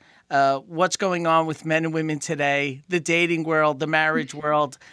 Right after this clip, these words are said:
Speaker 1: There is no limits to what we can talk about here on our podcast. And without any further ado, I want to introduce Sarah. Sarah, why don't you give us a little bit about you, and then we can start talking a little.
Speaker 2: Hi. Well, first of all, thank you for having me.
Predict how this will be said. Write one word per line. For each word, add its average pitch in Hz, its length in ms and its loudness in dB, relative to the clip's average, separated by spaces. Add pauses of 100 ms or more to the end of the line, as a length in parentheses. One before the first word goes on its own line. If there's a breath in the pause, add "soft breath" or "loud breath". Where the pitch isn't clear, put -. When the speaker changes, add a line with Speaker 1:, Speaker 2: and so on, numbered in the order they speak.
(100)
Speaker 1:
There 185 140 2
is 156 120 -2
no 208 160 2
limits 196 540 0
to 180 180 -2
what 165 320 -2
we 180 140 -6
can 165 160 -4
talk 156 260 -2
about 156 260 0
here 160 280 -2
on 151 200 0
our 151 360 -2
podcast. 143 580 -6
And 165 80 -10
without 165 320 -4
any 175 160 -8
further 180 480 -8
ado, 165 280 -6
I 175 80 -4
want 156 220 -6
to 160 60 -6
introduce 160 400 -10
Sarah. 147 380 -4
Sarah, 185 200 -4
why 190 60 0
don't 190 140 -4
you 196 60 -6
give 185 120 -8
us 185 120 -6
a 202 40 -8
little 175 220 -4
bit 185 240 -6 (360 loud breath)
about 165 360 -2
you, 214 480 -6 (320 loud breath)
and 180 160 -4
then 185 100 -2
we 190 100 -4
can 190 200 -6
start 190 340 -4 (440)
talking 202 460 -10
a - 20 -12
little. 123 280 -14 (100)
Speaker 2:
Hi. 269 500 -4
Well, 208 280 -8 (140)
first 208 280 -12
of 190 60 -16
all, 175 140 -6
thank 185 240 -18
you 220 140 -14
for 294 80 -10
having 196 480 -14
me. 180 480 -10